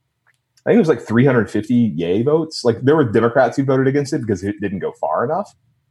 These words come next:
So we get over to the Senate, and, um,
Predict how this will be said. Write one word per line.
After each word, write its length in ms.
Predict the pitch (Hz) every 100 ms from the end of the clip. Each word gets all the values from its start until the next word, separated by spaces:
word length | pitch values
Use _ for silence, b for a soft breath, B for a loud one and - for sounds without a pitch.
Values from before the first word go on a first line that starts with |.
| _ _ _ _
So 100 | -
we 60 | 143
get 100 | 220
over 80 | 202
to 60 |
the 60 | 127
Senate, 340 | - 95 87 _ _ _ _ _ _ _ _ _ _ _ _ _ _ _
and, 540 | 117 120 113 110 104 104
um, 480 | 98 95 90 87